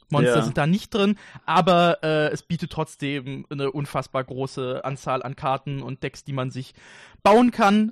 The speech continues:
Speaker 1: Ähm, es hat halt auch einen Multiplayer, aber ich spiele tatsächlich vor allem, hab da vor allem die Kampagnen, äh, und die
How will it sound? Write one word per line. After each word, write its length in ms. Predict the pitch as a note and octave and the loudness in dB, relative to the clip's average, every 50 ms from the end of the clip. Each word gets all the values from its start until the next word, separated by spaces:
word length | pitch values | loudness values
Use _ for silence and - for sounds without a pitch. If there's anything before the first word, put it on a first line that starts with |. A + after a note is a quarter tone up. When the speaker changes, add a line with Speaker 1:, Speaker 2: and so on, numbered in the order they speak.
| - _ | -2 _
Speaker 1:
Ähm, 280 | D#3 D#3 D#3 D#3 D3+ C#3 | 0 2 2 2 0 -2
es 100 | - - | -2 -2
hat 120 | F#3+ - | 0 0
halt 120 | F#3+ E3 | 0 2
auch 140 | - G#3 B3 | 2 2 4
einen 100 | B3 A3 | 4 4
Multiplayer, 420 | G#3 A3 G#3+ A3+ G#3 - G3+ F#3 F3 | 4 2 0 -2 -4 -4 -4 -4 -4
aber 100 | - D#3 | -4 -6
ich 80 | - | -12
spiele 200 | - _ D#3+ D#3+ | -12 _ -12 -8
tatsächlich 540 | D3 E3+ D3 - - D3+ D3 - D3 C#3 - | -8 -8 -8 -8 -8 -10 -10 -10 -12 -14 -8
vor 140 | - D3 B2+ | -6 -6 -4
allem, 180 | C#3 D3 C#3 - | -4 -6 -8 -10
hab 120 | C3+ - - | -12 -12 -12
da 80 | D3 | -12
vor 140 | C#3 - C#3 | -10 -10 -10
allem 160 | C3+ C#3+ D3 | -10 -10 -10
die 80 | C3+ - | -12 -12
Kampagnen, 640 | - D3+ C#3+ - F#3 F3+ F#3 F#3+ F3+ F3 F3+ F3+ D3+ | -12 -12 -6 -2 0 0 2 2 2 2 0 -2 0
äh, 160 | C#3 C#3+ C#3 | -2 -2 -2
und 180 | C3 C3+ C3 | -2 -6 -8
die 80 | - D3 | -8 -8